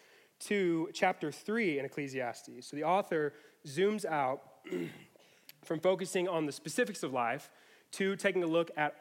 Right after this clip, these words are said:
all of life in light of God's given purpose, okay? In other words, what is man's ultimate purpose and task here on earth? That's what we're gonna be talking about tonight. Like, why are we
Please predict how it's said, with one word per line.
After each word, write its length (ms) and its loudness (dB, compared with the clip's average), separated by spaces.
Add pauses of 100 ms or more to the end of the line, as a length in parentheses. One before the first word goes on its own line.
all 420 4
of 140 -6
life 360 -4
in 100 -6
light 240 2
of 100 -8
God's 380 0
given 440 -2 (280)
purpose, 460 -2
okay? 180 0
In 80 0
other 260 4
words, 480 0 (720)
what 480 2 (200)
is 160 0
man's 340 2
ultimate 360 0
purpose 320 -2
and 80 -6
task 340 0
here 200 -2
on 120 0
earth? 220 -4
That's 180 -2
what 120 -2
we're 100 0
gonna 160 0
be 100 -4
talking 360 -2
about 180 -4
tonight. 300 -6
Like, 120 -14
why 540 2
are 100 -4
we 380 -6